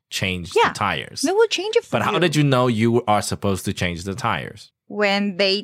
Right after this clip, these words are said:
Speaker 2: told me to.
Speaker 1: <laughs> And how did you, a-, and what reason did you bring your scooter in that time?
Speaker 2: I remember once in a while,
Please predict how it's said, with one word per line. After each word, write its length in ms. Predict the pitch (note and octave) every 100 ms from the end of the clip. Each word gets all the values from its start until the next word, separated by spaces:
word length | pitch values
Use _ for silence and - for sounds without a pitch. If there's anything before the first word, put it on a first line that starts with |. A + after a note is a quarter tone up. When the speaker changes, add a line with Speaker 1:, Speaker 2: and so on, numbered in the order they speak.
| -
Speaker 2:
told 240 | - G3
me 140 | G#3 G3+
to. 360 | - - - - _ - -
Speaker 1:
<laughs> 1800 | D#3 B3 - G4+ G#4 F#4 - F#4+ - E4+ F#4+ - F#4+ G4+ - - D#3 -
And 220 | E3 D3 - _ _
how 220 | D#3 F3+
did 280 | B3+ A#3+ G#3
you, 360 | G3 F#3+ D#3+ - -
a-, 200 | D3 D#3
and 160 | D3+
what 220 | C#3 G#3 E3
reason 520 | F3+ E3 F3 E3+ D3
did 320 | C#3 C3 G#2+
you 220 | A2 B2+
bring 520 | A2+ A#2 B2+ C3+ C3
your 280 | A2+ A2+ A2
scooter 420 | G#2+ - A#2 A2+ A2
in 180 | G2+ F2+
that 220 | E2 C#2+
time? 320 | - - - _ _ _ - - - - - -
Speaker 2:
I 180 | - C4
remember 680 | D#4+ E4 F4 F4 F#4 F#4 E4+ D#4
once 360 | C#4 D4 D4+
in 160 | E4+ E4
a 40 |
while, 600 | C#4+ A#3+ B3+ C#4 D#4 E4+